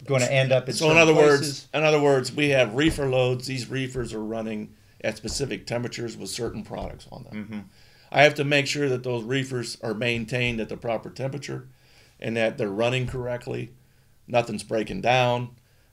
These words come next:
Speaker 2: I have to make sure that appointment times are gonna be met. You know, the drivers make their pickup times and their
Speaker 1: Right.
Speaker 2: delivery times. And you have to manage all this. And then
Speaker 1: Mm-hmm.
Speaker 2: not to mention, there's phone calls that come in with personal issues.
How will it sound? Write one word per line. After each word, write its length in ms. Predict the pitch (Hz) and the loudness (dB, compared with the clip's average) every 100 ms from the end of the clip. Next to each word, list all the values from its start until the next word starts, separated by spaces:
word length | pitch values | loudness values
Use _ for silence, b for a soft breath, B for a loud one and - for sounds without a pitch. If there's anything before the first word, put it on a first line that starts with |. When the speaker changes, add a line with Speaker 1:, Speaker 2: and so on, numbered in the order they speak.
| - | -2
Speaker 2:
I 80 | |
have 160 | 113 110 | -2 -2
to 80 | 113 | -4
make 240 | 117 110 | -2 -2
sure 260 | - 120 113 | -2 -2 0
that 260 | 101 95 - | -2 -4 -8
appointment 560 | - 135 135 131 120 | -8 -4 -4 -4 -8
times 280 | 120 123 123 | -6 -4 -4
are 40 | 117 | -4
gonna 200 | 117 113 | -4 -4
be 120 | 113 | -6
met. 360 | 113 110 110 - _ - | -2 -2 -2 -6 _ -12
You 100 | 110 | -8
know, 120 | 104 | -6
the 80 | 101 | -6
drivers 420 | 107 107 110 107 | -2 0 0 -4
make 200 | 113 107 | -6 -6
their 120 | - | -8
pickup 380 | 95 123 107 107 | -6 -4 -4 -6
times 380 | - 107 107 104 | -6 -6 -4 -6
and 100 | 98 | -8
their 80 | 98 | -10
Speaker 1:
Right. 140 | 101 104 | -6 -4
Speaker 2:
delivery 240 | 110 104 | -4 -6
times. 560 | - 107 107 110 110 - b b b - | -8 -10 -8 -10 -12 -16 b b b -8
And 140 | 135 | -2
you 100 | 165 | 0
have 140 | 190 190 | -2 -2
to 80 | 135 | -4
manage 420 | 151 180 135 107 | -2 -4 -4 -6
all 220 | 95 95 | -6 -6
this. 200 | 95 - | -10 -8
And 100 | 113 | -6
then 60 | 131 | -4
Speaker 1:
Mm-hmm. 80 | 143 | -2
Speaker 2:
not 140 | 143 | -4
to 60 | 135 | -4
mention, 480 | 139 139 131 120 110 b b b b b b _ _ _ - | -2 -2 -4 -8 -10 b b b b b b _ _ _ -4
there's 180 | 131 | -4
phone 280 | - 160 160 | 0 2 2
calls 300 | 135 127 123 123 | 2 2 2 -2
that 140 | - | -8
come 200 | 123 113 | -10 -6
in 420 | 131 143 110 110 - _ _ _ | -6 -6 -6 -10 -18 _ _ _
with 180 | 123 117 | -10 -4
personal 460 | - 156 143 113 107 | 0 0 0 -6 -6
issues. 520 | 143 - - 131 - | -6 -6 -10 -12 -18